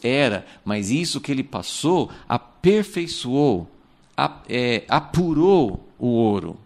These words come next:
né? Então Jó, no meio da situação, então ele, es-, essa, essa última,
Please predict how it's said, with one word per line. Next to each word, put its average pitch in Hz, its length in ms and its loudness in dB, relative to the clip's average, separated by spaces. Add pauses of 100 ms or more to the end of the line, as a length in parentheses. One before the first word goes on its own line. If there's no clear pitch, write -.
(240)
né? 104 220 -2 (320)
Então 139 520 0
Jó, 127 460 2
no 117 200 4
meio 147 420 6
da 180 80 0
situação, 127 400 -2
então 151 300 0
ele, 165 360 2
es-, 165 240 -6
essa, 135 560 -6 (300)
essa 127 280 2
última, 123 760 2